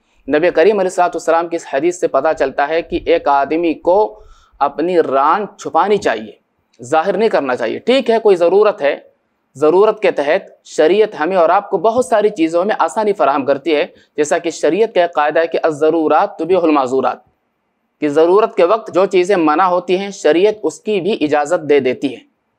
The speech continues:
तो ज़रूरत के वक्त आदमी रान को देख सकता है, दिखा सकता है। दूसरी चीज़ देखिए कि हमारे यहाँ बहुत सारे मर्दों में और खुसूसन बहुत सारी औरतों में पर्दे को लेकर ये गलतफहमी है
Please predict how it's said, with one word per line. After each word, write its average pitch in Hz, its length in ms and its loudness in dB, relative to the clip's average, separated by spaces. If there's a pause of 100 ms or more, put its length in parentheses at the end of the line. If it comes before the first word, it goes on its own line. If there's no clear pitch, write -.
(520)
तो 202 100 2
ज़रूरत 196 440 4
के 226 80 0
वक्त 226 200 0
आदमी 165 480 0 (120)
रान 170 400 0
को 220 240 2 (180)
देख 180 220 2
सकता 160 340 -4
है, 214 140 -2
दिखा 233 260 -2
सकता - 300 -10
है। - 120 -16 (560)
दूसरी 202 380 2
चीज़ 196 180 0
देखिए 156 320 0 (360)
कि 175 80 0
हमारे 208 320 2
यहाँ 226 160 0
बहुत 202 240 0
सारे 226 260 2
मर्दों 165 400 0
में 127 180 -2 (320)
और 214 460 2
खुसूसन 220 720 0
बहुत 185 340 0
सारी 220 240 2 (100)
औरतों 170 440 2
में 233 240 0 (180)
पर्दे 170 320 2
को 220 140 0
लेकर 214 280 2
ये 165 220 4
गलतफहमी 175 540 2
है 170 200 0